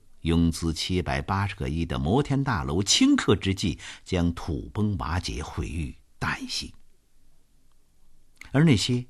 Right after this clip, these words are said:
凭借着集团公司华丽的外衣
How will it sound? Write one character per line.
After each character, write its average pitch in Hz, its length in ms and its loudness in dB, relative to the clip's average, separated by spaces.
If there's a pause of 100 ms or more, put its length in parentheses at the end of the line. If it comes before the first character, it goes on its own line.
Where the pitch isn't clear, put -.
(680)
凭 185 340 6
借 196 160 2
着 107 100 4
集 123 200 0
团 101 200 0
公 123 200 2
司 139 160 -2
华 120 340 -2
丽 147 140 0
的 101 100 0
外 110 160 0
衣 110 340 0